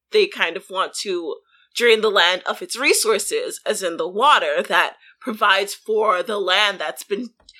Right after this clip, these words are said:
essentially killing the forest for the last thirty years. But Arendelle is fine. It's like, like, who do you,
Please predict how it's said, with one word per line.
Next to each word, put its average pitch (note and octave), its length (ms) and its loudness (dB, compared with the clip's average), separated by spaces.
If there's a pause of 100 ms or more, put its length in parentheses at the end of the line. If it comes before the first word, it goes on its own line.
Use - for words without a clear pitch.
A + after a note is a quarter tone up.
(180)
essentially D4+ 360 -4
killing G#3+ 300 4
the G#3+ 80 2
forest A#3 420 6
for - 80 -10
the D#3+ 100 -6
last D#3+ 300 2
thirty F3 220 -4
years. F3+ 460 2 (220)
But - 180 -2
Arendelle E3 640 2
is - 140 -10
fine. D3 380 0
It's F#3+ 180 -10
like, F#3+ 240 6 (1300)
like, C4 180 6
who D#4 200 2
do D4 80 2
you, D4+ 160 4